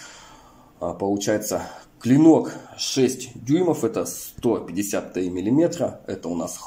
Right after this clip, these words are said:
Hold Out. Ну, занятный нож, а, серейторный. Ну, тоже и не сказать, что он популярный, Талвара был, но многие люди жалеют, жалели, когда его сняли с производства, ну и вот его вернули. Ну, я считаю, что это здорово. Если людям нравится,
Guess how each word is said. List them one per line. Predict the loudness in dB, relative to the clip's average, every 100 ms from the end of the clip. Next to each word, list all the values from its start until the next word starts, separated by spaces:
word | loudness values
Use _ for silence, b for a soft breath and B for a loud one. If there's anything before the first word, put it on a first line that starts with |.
| -2
Hold | -2 -4 0
Out. | 4 4 2 -6 -18 -20 -20 -20 -20 _ _ _ _ _ _
Ну, | -8 0
занятный | 2 4 4 4 2
нож, | 4 2 -6 -14
а, | -14 -12
серейторный. | -4 2 2 2 0 -2 -6 B B
Ну, | 2
тоже | 4 4 4
и | 2 2
не | 0
сказать, | 0 0 0
что | -2 -4
он | -4
популярный, | 0 2 4 2
Талвара | 0 0 2 2 2 0
был, | -4 -4
но | 0 0 0 -2 -2
многие | 0 2 2
люди | 2 2 0
жалеют, | 0 2 0 -4 -6
жалели, | 0 4 4 2
когда | -4 -4
его | -4 -4
сняли | -4 -4
с | -4
производства, | -4 -4 -6 -4 -2
ну | 0
и | 0
вот | -2 -6
его | -6
вернули. | -4 0 2 2 0 B B B B B 2
Ну, | 4
я | 4
считаю, | 2 0 0
что | 0 -4
это | -4
здорово. | -4 -4 -2 -4 -8 -12
Если | -10 -6 -4
людям | -2 -2 2
нравится, | 2 2 -2